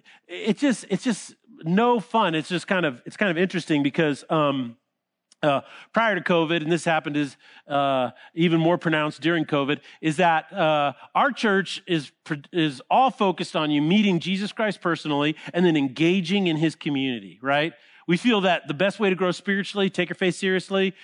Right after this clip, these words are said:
is much, done much better in a circle than a row, right? As the preacher, that pains me to say it at times, right?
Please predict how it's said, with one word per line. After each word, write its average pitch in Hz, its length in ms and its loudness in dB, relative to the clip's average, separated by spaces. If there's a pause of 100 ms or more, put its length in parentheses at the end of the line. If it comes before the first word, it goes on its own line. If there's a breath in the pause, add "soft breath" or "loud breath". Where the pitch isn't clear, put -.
(160 loud breath)
is 127 140 -6
much, 175 340 -2
done 170 200 2
much 180 200 -2
better 185 220 -2
in 147 80 -4
a 139 40 -4
circle 175 440 -2
than 147 140 0
a 139 40 0
row, 131 440 0
right? 151 300 0 (260 loud breath)
As 185 120 0
the 165 80 -4
preacher, 202 440 0
that 143 180 0
pains 160 320 -2
me 135 120 -4
to 131 60 -6
say 127 260 -8
it 101 80 -12
at 107 100 -16
times, 113 440 -8
right? 131 280 -2